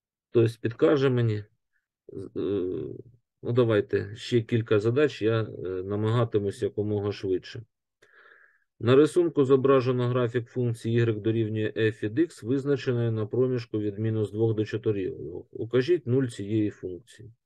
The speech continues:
Ну, очевидно, нуль функції — це точка перетину з вісю х.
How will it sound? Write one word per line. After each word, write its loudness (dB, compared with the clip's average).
Ну, 0
очевидно, 2
нуль 4
функції — -4
це -2
точка 0
перетину 0
з -12
вісю -2
х. -10